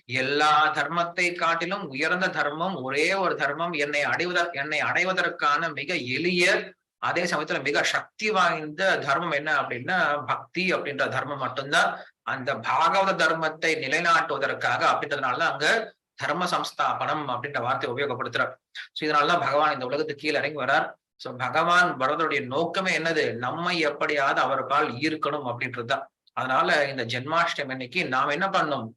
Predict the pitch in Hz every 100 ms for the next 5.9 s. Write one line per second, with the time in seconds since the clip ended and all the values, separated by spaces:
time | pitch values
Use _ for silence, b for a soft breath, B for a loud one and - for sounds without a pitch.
0 | B B B - 131 143 143 131 127 165
1 | 180 - 143 160 147 147 147 143 131 160
2 | 156 160 160 117 160 160 147 - 139 113
3 | - 170 160 139 131 131 - B B -
4 | 139 160 156 151 151 165 160 131 127 -
5 | 156 151 160 160 143 139 160 190 185